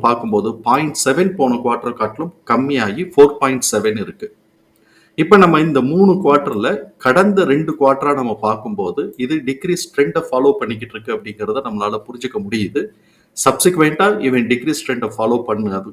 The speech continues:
கண்டினியூ ஆச்சு அப்படின்னு சொன்னாக்க இது கொஞ்சம் கரெக்ஷன் வர்றதுக்கு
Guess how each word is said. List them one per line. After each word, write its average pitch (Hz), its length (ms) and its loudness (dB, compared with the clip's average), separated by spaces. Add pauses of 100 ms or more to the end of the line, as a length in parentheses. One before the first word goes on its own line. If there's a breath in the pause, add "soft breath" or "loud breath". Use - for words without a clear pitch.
கண்டினியூ 117 380 -2
ஆச்சு 117 260 -4
அப்படின்னு 113 320 -6
சொன்னாக்க 101 400 -6 (140)
இது 120 80 -6 (100)
கொஞ்சம் 110 300 -6
கரெக்ஷன் 131 440 -6
வர்றதுக்கு 107 420 -8